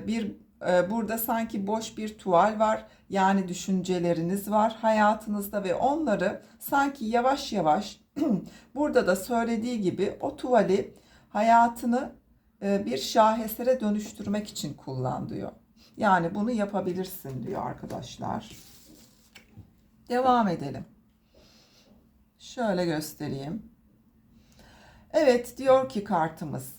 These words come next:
"Bir değişiklik yap, ne kadar mükemmel sonuçlanacağını göreceksin." Çünkü biz bazen hep aynıda kalabiliyoruz. Bu da sıkıcı oluyor arkadaşlar.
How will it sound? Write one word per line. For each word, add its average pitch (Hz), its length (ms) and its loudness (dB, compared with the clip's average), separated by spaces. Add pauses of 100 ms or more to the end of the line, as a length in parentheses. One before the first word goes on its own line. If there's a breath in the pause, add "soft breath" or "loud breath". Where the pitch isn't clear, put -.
(120)
"Bir 381 260 -4
değişiklik 285 720 -4
yap, 196 260 -2 (220)
ne 262 200 0
kadar 196 340 4
mükemmel 220 680 0
sonuçlanacağını 170 1120 -4
göreceksin." 165 640 -4
Çünkü 370 400 -10
biz 285 240 -6
bazen 262 420 0
hep 262 180 -6
aynıda 240 540 -2
kalabiliyoruz. 220 840 -4
Bu 294 120 -6
da 330 80 -2
sıkıcı 254 520 -2
oluyor 156 340 2
arkadaşlar. 131 720 -4